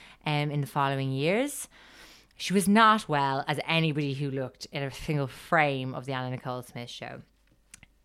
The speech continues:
Incredibly, right, the legal battle is still going on over J. Howard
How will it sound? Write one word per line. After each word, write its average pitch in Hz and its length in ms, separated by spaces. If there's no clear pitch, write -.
Incredibly, 208 960
right, 131 480
the 165 80
legal 170 320
battle 156 360
is 139 120
still 135 260
going 127 260
on 113 300
over 131 460
J. 139 240
Howard 131 480